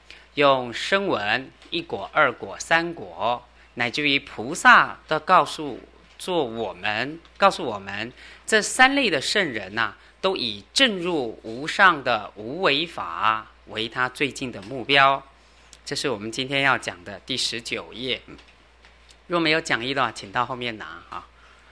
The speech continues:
请看分二，更一，举如来做证明。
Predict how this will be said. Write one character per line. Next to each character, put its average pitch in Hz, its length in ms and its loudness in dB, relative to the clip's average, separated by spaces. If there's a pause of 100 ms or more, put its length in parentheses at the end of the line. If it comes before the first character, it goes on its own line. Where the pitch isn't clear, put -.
(600)
请 131 200 -4
看 151 380 6
分 202 420 2
二， 139 320 8 (320)
更 220 240 4
一， 196 360 -2 (280)
举 113 360 -4
如 127 180 -4
来 120 280 2
做 151 260 -2
证 190 280 0
明。 110 560 -4